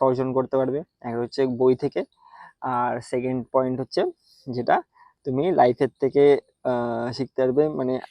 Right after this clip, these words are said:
others মানুষের সাথে মিশে, ঠিক আছে? যত, আহ, বাইরে বেরোবে সেই সব দিক থেকে, ঠিক আছে? অনেক নলেজ তুমি পাবে, তো ওটাও একটা শিক্ষার মধ্যে পড়ছে। তো আমি বলবো যে দুদিক থেকেই, আহ,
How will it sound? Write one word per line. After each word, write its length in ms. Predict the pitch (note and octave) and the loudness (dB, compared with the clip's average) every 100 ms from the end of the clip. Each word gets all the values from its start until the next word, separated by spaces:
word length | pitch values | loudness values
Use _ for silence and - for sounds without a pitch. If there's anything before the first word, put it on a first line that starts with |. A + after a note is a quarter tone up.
| _ B2+ | _ -2
others 200 | C3+ C3+ | -2 -4
মানুষের 240 | B2 B2+ | -6 -6
সাথে 180 | C3 C3 | -6 -4
মিশে, 360 | B2+ B2 - B2+ B2+ - - - | -4 -2 2 2 2 -4 -18 -6
ঠিক 100 | E3+ | -2
আছে? 140 | D#3+ | 0
যত, 220 | B2 A#2+ C3 B2+ A#2+ B2 | 0 2 2 2 2 -2
আহ, 440 | A#2 A#2 A#2 A#2 A2+ - - | -6 -6 -6 -8 -10 -14 -8
বাইরে 320 | B2 A#2+ B2+ | 0 2 4
বেরোবে 400 | B2 B2 A#2+ A#2+ | 2 2 2 0
সেই 200 | A#2 B2 | -2 -6
সব 140 | A#2+ B2 A#2+ | -6 -8 -8
দিক 120 | A#2 - | -12 -10
থেকে, 180 | C3 C3 B2 - - - | -4 -4 -6 -18 -20 -6
ঠিক 100 | E3 | -2
আছে? 80 | C#3+ | 0
অনেক 180 | B2+ C3+ | -2 -2
নলেজ 300 | B2+ B2+ B2+ - - | 0 0 -2 -6 -8
তুমি 160 | C3 B2 | -4 6
পাবে, 380 | D3+ C3 C#3 D3 | 8 8 2 -6
তো 40 | B2+ | -4
ওটাও 200 | A#2 C#3 | 0 0
একটা 160 | - C3 | 0 -8
শিক্ষার 320 | B2+ - B2 | -12 -8 -4
মধ্যে 220 | B2 A#2+ A#2+ | -2 -4 -4
পড়ছে। 260 | A#2+ - A#2+ F3 - _ | -6 -6 -10 -14 -20 _
তো 80 | B2 B2 A#2+ A#2 _ _ | -2 0 0 -4 _ _
আমি 200 | B2+ C#3 | -2 0
বলবো 160 | C#3+ C#3+ | 2 2
যে 100 | D#3 | 2
দুদিক 280 | C3 B2+ B2+ | 0 -2 -4
থেকেই, 260 | - D3+ D3+ D3+ | -2 2 2 0
আহ, 440 | C#3 - B2+ | -4 -10 -6